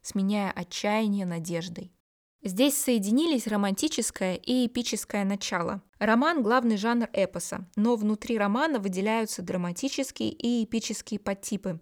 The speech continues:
поэтому можно определить открытую книгу как эпический роман с неторопливым ритмом, В таком повествовании всё происходящее предстаёт проще. На первый план вышел ритм эпический,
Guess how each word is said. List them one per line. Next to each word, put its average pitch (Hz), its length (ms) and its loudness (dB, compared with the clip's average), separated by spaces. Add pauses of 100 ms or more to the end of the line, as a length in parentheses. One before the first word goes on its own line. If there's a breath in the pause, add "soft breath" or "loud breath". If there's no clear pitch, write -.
поэтому 226 380 4
можно 208 380 2
определить 202 640 0
открытую 202 600 -2
книгу 262 400 -2
как 196 400 -2
эпический 196 640 -2
роман 202 380 0 (200 soft breath)
с - 120 -6
неторопливым 214 720 2
ритмом, 170 440 -4 (200)
В - 20 -18
таком 208 280 2
повествовании 214 880 0 (220 soft breath)
всё - 180 0
происходящее 196 880 -2
предстаёт 196 720 -4
проще. - 480 -4 (640)
На 214 160 4
первый 302 340 4
план 220 420 2
вышел 233 380 4
ритм 233 380 2 (100)
эпический, - 720 -2